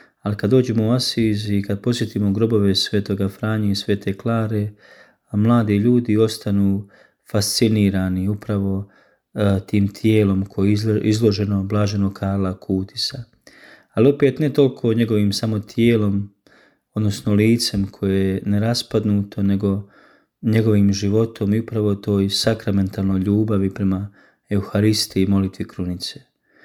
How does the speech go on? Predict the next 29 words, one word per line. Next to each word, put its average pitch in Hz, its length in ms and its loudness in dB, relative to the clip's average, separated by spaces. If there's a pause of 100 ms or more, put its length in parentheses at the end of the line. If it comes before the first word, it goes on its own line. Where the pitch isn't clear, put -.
(380)
I 110 80 0
zato, 120 500 2
e, - 1160 -4
šteta - 380 0
bi 107 120 -2
bila 113 300 2
ne 104 120 2
odvesti 104 400 -2
mlade 104 420 0
na 101 140 0
tu 101 160 -4
svetu 104 400 -4
misu 101 520 -2 (520)
i 107 80 -4
na 107 100 2
tu 104 520 2 (220)
jednu 107 180 0
veliku 107 440 2
proslavu 98 800 -2 (380)
u 113 60 0
ovome 101 300 4
jubileju, 98 760 2 (500)
da 107 120 -2
vide, 104 480 2 (300)
da 104 200 -2
vide 120 180 4
upravo 120 340 2
dvojicu 110 440 0
mladića 104 800 0